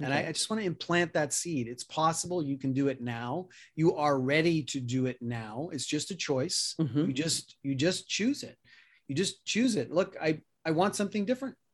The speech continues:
Speaker 2: Yes.
Speaker 1: And I'm gonna give you the practical steps to do it, because knowledge is great. You can read all the books,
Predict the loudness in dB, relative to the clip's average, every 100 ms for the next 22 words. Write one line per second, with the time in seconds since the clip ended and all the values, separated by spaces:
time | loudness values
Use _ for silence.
0 | _ _ _ -8 -6 0 2 4 4 2
1 | _ _ -2 4 4 4 4 2 0 2
2 | 6 6 4 -8 -4 0 0 0 0 2
3 | 2 -2 -4 -2 -2 -6 _ _ _ -4
4 | 0 6 6 6 2 2 4 6 8 8
5 | 6 4 0 0 4 4 4 0 2 2
6 | 4 6 8 8 8 6 4 4 -2 -8
7 | -8